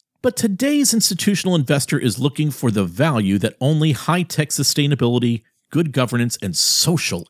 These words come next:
impact can deliver. In twenty twenty, these are the criteria that could make the difference between making money and losing money.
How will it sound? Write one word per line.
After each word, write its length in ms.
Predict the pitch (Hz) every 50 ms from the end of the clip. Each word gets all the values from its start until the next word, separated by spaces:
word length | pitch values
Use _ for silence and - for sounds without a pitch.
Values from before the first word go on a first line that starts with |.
| -
impact 480 | - 143 147 104 - - 92 113 127 -
can 160 | - 135 143
deliver. 420 | 123 120 110 98 - - - - _ _ _ _ _ _ _ _ _ _ _ - - - - - _ -
In 160 | 113 98 95
twenty 300 | - - 147 147 131 104
twenty, 500 | - - 180 - 262 151 135 185 185 - _ _ _ _ _ _ - - _ -
these 300 | - 101 131 170 214 185
are 140 | 143 147 139
the 100 | 113 107
criteria 680 | - - - 101 92 - - - 240 233 151 101 95 85
that 240 | 90 92 - _ -
could 300 | - - 233 190 147 117
make 160 | 110 107 -
the 80 | -
difference 440 | - - - 165 160 - 190 170 -
between 420 | - 196 175 - - 190 180 175 175
making 340 | 185 190 - - 208 190
money 340 | 156 156 156 165 165 151 _ -
and 340 | 113 117 120 120 104 92 92
losing 360 | 98 107 101 85 90 87 82
money. 400 | 80 78 71 67 - - - _